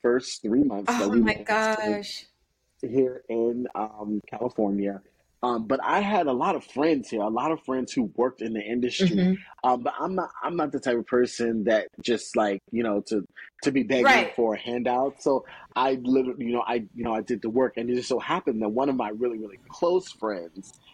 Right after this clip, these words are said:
Speaker 1: um, her name is Majuan Kennedy. She was going to U C L A at the
Speaker 2: Mm-hmm.
Speaker 1: time, um, in their grad school. So she was just like,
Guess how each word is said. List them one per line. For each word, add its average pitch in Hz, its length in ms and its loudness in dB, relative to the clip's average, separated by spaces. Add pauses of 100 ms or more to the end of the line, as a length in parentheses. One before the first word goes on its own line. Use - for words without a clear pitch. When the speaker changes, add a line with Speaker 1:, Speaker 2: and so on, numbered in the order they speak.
(160)
Speaker 1:
um, 113 320 0
her 120 140 -2
name 113 180 -2
is 107 140 -6
Majuan 107 880 -2
Kennedy. 113 440 0
She 135 220 2
was 120 180 2
going 117 300 0
to 113 140 -4
U 107 140 -4
C - 180 -6
L 101 180 -2
A 147 160 6
at - 100 -6
the 202 60 2
Speaker 2:
Mm-hmm. 196 160 4
Speaker 1:
time, 202 340 0 (500)
um, 123 340 0
in 135 160 0
their 120 160 0
grad 139 420 -4
school. 104 380 -4
So 117 260 -2
she - 160 -2
was 156 140 2
just - 140 -10
like, 139 200 -2